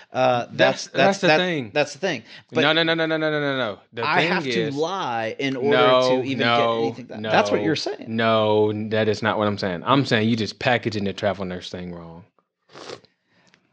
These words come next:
Speaker 1: I don't think so. I was being
Speaker 2: What
Speaker 1: very transparent in my last assignment,
Speaker 2: Th-,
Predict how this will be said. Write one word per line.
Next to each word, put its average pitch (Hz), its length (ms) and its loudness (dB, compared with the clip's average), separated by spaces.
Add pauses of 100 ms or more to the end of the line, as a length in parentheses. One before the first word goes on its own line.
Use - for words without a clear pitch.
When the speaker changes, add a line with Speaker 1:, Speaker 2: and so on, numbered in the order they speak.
(460)
Speaker 1:
I 226 100 -4
don't 262 180 -4
think - 180 -4
so. - 140 -8
I 185 100 4
was 240 160 2
being 180 220 0
Speaker 2:
What 170 100 4
Speaker 1:
very 202 300 4
transparent 180 1000 -4
in 120 60 -6
my 120 160 -4
last 123 340 -6
assignment, 135 540 -6
Speaker 2:
Th-, - 80 -20